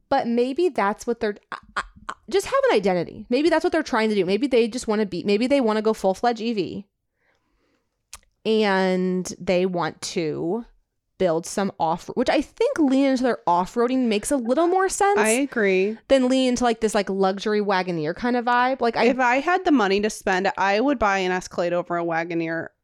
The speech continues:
Speaker 2: ten times out of ten.
Speaker 1: Same. Same. And the Wagoneer is, I should, I should
Speaker 2: And I don't mind the way the Wagoneer looks. I
Speaker 1: I
Speaker 2: know you don't really like it. I think it looks fine. But even so, it's just, like, the nameplate of if I'm gonna spend over a hundred thousand dollars on a car,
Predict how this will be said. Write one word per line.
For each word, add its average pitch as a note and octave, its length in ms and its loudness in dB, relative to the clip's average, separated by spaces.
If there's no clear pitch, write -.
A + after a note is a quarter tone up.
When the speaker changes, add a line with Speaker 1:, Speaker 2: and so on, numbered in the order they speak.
Speaker 2:
ten F#3+ 240 -2
times F#3 240 -4
out C3+ 120 -4
of - 60 -12
ten. - 360 -14
Speaker 1:
Same. F3+ 400 -6
Same. D4+ 280 -2
And B3+ 120 2
the A#3 60 2
Wagoneer C4+ 500 2
is, G3+ 140 -2
I D4 80 2
should, G#4 240 0
I C4 120 0
should D4 100 0
Speaker 2:
And D4+ 180 2
I B3+ 140 4
don't D#4+ 160 2
mind A#3 240 2
the A3+ 60 2
way G#3 140 2
the G3+ 100 2
Wagoneer E3+ 440 0
looks. - 360 -6
I A#3+ 120 4
Speaker 1:
I - 20 6
Speaker 2:
know C#4 100 4
you C4 160 2
don't A#3+ 140 0
really A#3 160 0
like G3+ 160 0
it. - 200 -6
I B3+ 360 2
think C#4 180 0
it B3 40 0
looks A3+ 260 -4
fine. G3+ 340 0
But A3+ 120 -2
even A#3+ 300 -2
so, A#3+ 220 2
it's G#3 120 -2
just, B3 160 -2
like, A3 280 0
the G3 180 -2
nameplate G#3 720 2
of G#3 100 2
if G#3 100 -2
I'm F#3+ 120 2
gonna G#3+ 180 0
spend G#3+ 300 -2
over G#3+ 200 2
a G3+ 60 2
hundred G3+ 260 -2
thousand G3 300 0
dollars F#3+ 340 2
on F#3+ 80 0
a - 20 -10
car, F#3+ 420 0